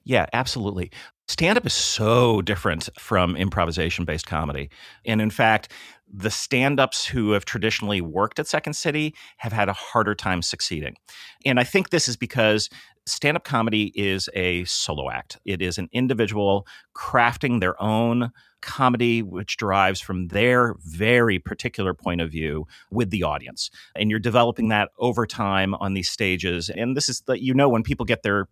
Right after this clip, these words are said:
their big Netflix special, they are usually, uh, playing small clubs for a year or so to get to the place where they can do that material. Uh, improvisation is co-created among many individuals, which requires you to surrender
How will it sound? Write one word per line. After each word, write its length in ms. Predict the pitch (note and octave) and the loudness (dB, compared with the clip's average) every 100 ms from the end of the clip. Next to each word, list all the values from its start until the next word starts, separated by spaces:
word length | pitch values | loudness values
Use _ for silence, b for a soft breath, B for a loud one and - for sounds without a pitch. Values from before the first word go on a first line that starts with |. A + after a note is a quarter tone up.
| - | -2
their 160 | G2+ E2 - | -2 -2 -6
big 160 | A#2 G2 | -4 0
Netflix 400 | A#2+ - A#2 - | 0 0 -4 -4
special, 460 | - F#3 - F#2 B B B - | 0 0 0 -2 B B B 0
they 120 | A2+ | 4
are 80 | G#2+ | 4
usually, 640 | G#2 C3 A#2 G2+ G2 F#2+ b b - G#2 | 2 0 0 0 0 0 b b -10 0
uh, 160 | F#2+ | 0
playing 360 | - - A#2 G2+ | 0 0 2 2
small 420 | - - G#2 B2+ | 0 -2 4 4
clubs 420 | - A2 F#2 F2+ | 4 4 4 2
for 480 | - - F#2+ F#2+ F2+ - | -4 -2 0 2 0 -2
a 60 | |
year 360 | F#2 E2+ C3 D3+ | -2 0 2 2
or 220 | F#2 F2+ | 2 0
so 420 | - F#2+ F2 E2+ | -2 0 2 2
to 140 | F2 G2+ | 0 -2
get 180 | G#2+ - | -2 -2
to 100 | - | -6
the 80 | |
place 300 | - F#2 F2+ | -4 -2 -2
where 60 | F#2 | -4
they 80 | E2+ | -6
can 140 | E2+ | -6
do 120 | E2 | -6
that 140 | E2 - | -6 -6
material. 540 | D#2+ - D2+ B1+ A#1 B B B B | -8 -8 -6 -6 -8 B B B B
Uh, 160 | G#2 - | -2 0
improvisation 680 | - D#3+ G#3 G#3 D#3+ D3 - | 0 0 2 2 4 2 2
is 80 | A2 | -2
co-created 760 | - - A#2 - - F2 E2+ F2 - | -4 -2 -2 -2 0 2 2 0 -2
among 400 | G2 F2+ F2+ F2+ | 0 0 0 -4
many 420 | F2+ G2 G2 F#2+ | -4 0 2 0
individuals, 600 | E2+ D#2+ D2+ D2 C#2+ C#2 - | 0 -4 -6 -6 -8 -10 -8
which 280 | G#2 G#2+ - | -8 -8 -8
requires 540 | A2 - C#3+ F#3 F3 | -10 -4 0 0 0
you 80 | B2+ | -4
to 140 | - | -6
surrender 880 | G2+ - G#2 F2+ G2+ A2 G2+ E2+ D#2 | -4 -4 -4 -2 0 2 0 0 -4